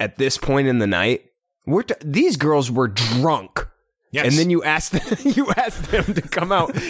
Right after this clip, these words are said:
Speaker 1: and perform.
Speaker 2: I th-, I
Speaker 1: In the
Speaker 2: think that's
Speaker 1: middle
Speaker 2: what
Speaker 1: of
Speaker 2: made
Speaker 1: the
Speaker 2: it a
Speaker 1: night.
Speaker 2: great idea. <laughs> I think that's why it was a great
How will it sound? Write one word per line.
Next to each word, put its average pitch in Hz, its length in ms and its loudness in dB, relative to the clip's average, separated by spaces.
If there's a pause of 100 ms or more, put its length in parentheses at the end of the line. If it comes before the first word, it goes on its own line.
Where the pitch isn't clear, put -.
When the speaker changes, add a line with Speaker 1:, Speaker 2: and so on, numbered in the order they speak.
Speaker 1:
and 160 160 0
perform. 156 720 0 (1120)
Speaker 2:
I 170 140 2
th-, - 180 -6
I 160 140 2
Speaker 1:
In 220 60 2
the 214 80 2
Speaker 2:
think 180 80 2
that's - 160 4
Speaker 1:
middle 226 80 4
Speaker 2:
what - 100 4
Speaker 1:
of - 80 4
Speaker 2:
made - 0 -
Speaker 1:
the - 40 2
Speaker 2:
it - 120 2
a - 20 0
Speaker 1:
night. 143 60 2
Speaker 2:
great 175 240 2
idea. 131 400 -2
<laughs> - 360 -6 (180)
I 262 100 2
think 165 200 -2
that's 156 200 2
why 156 160 4
it 139 80 0
was 139 200 0
a 131 60 0
great 143 360 -2